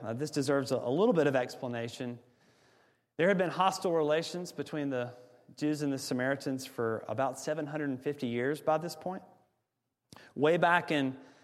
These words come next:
Second Kings seventeen, the Assyrians invaded the northern kingdom and sent the Israelites into exile. The Samaritans were those that remained behind and intermarried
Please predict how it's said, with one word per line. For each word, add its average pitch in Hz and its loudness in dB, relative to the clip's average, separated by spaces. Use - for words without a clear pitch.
Second 190 2
Kings 175 0
seventeen, 175 0
the 143 4
Assyrians 143 -4
invaded 143 4
the 147 0
northern 143 0
kingdom 147 -2
and 123 -4
sent 156 -6
the 147 -2
Israelites 139 0
into 127 -4
exile. 95 -8
The 139 -4
Samaritans 170 0
were 147 0
those 170 4
that 135 2
remained 160 2
behind 113 -4
and 117 -6
intermarried 131 -2